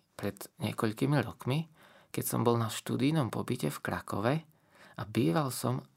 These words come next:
v noviciáte u misionárov svätého Vincenta de Paul. Keď som tam prišiel a ubytovávali ma, vysvetlili mi, ako to tam funguje a dali mi aj kľúče. Zdalo sa mi,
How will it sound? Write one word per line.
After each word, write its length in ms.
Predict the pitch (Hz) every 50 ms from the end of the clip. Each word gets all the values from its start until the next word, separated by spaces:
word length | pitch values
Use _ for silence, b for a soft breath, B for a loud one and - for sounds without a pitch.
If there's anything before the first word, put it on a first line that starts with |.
| _ -
v 80 | - 104 113
noviciáte 720 | 113 113 113 120 123 120 - - 120 117 123 131 127 - 120 107
u 160 | 104 107 113 - _ - 117
misionárov 560 | 104 - - 127 113 110 110 107 117 113 101
svätého 400 | - - - 107 98 - 113 104 101
Vincenta 480 | 110 101 98 107 - 117 113 113 - 117
de 160 | 110 101 -
Paul. 320 | - - 95 95 104 127 156 - B B B B B B B B B B B B B B B B B B
Keď 140 | - 120 117
som 160 | - 170 175
tam 160 | 170 170 165
prišiel 640 | 165 _ - 98 98 - - - - 143 151 170 180
a 320 | 175 - - - - - - -
ubytovávali 880 | 117 104 117 117 117 - 113 110 117 120 127 120 123 123 127 135 139 139
ma, 160 | 143 151 165 160 - _ _ _ _ b b b b b b b
vysvetlili 640 | - 131 143 - - - - - 208 214 202 180 147
mi, 160 | 120 110 110 - _ _ - 117
ako 160 | 117 - 123 117
to 60 | 113 107
tam 160 | - 101 92
funguje 480 | 92 - - 113 110 117 139 143 139 -
a 240 | - - 110 110 - - - _ _
dali 240 | - - 113 143 170
mi 160 | 180 165 147
aj 160 | 131 123 110 104
kľúče. 480 | - - 107 104 92 - - - 113 - - _ _ _ _ _ _ _ _ _ _ _ _ _ -
Zdalo 400 | 110 98 107 120 156 175 180 156
sa 160 | - - 107
mi, 240 | 95 98 104 123 143